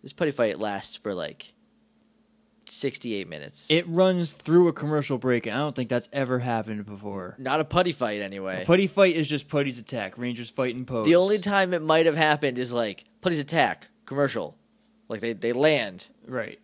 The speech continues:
Speaker 1: Commercial, come back, then the fight starts. Not like fighting.
Speaker 2: Yeah.
Speaker 1: Come back fighting. Commercial, come back, and they're fighting. Like,
Speaker 2: Stay tuned as Power Rangers rolls on.
Speaker 1: rolls on.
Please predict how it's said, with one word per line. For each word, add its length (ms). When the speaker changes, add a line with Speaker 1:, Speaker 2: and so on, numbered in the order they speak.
Speaker 1:
Commercial, 460
come 200
back, 260
then 140
the 80
fight 180
starts. 260
Not 160
like 220
fighting. 600
Speaker 2:
Yeah. 300
Speaker 1:
Come 160
back 180
fighting. 500
Commercial, 540
come 180
back, 320
and 100
they're 80
fighting. 480
Like, 220
Speaker 2:
Stay 260
tuned 380
as 80
Power 260
Rangers 320
rolls 220
on. 220
Speaker 1:
rolls 200
on. 380